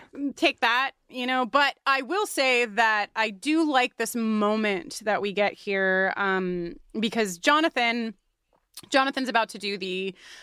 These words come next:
spell that will cause this time loop that we were just discussing in the magic box. And he says, "I need you to hold hands." And Andrew panics and is like, "With each other."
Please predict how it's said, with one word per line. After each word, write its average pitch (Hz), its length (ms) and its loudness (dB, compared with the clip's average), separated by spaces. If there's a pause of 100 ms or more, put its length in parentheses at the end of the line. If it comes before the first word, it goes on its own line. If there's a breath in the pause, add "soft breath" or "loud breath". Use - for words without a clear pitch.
spell 277 600 2
that 196 220 0
will 190 160 -4
cause 196 360 2
this 180 140 -10
time 175 300 -2
loop 170 140 -4
that - 120 -8
we 170 100 -6
were 170 100 -2
just 175 180 -10
discussing 254 580 0
in 202 120 -4
the 196 40 -2
magic 196 380 0
box. 185 400 2
And 185 300 -2
he 220 120 -4
says, 196 200 -4
"I 202 80 -2
need 226 160 0
you 254 60 0
to 226 80 2
hold 208 180 -2
hands." 262 500 2
And 240 220 -4
Andrew 233 400 -2
panics 208 520 -2
and 208 80 -6
is 190 120 -6
like, 175 200 -2
"With 185 120 -4
each 196 180 -6
other." 196 440 2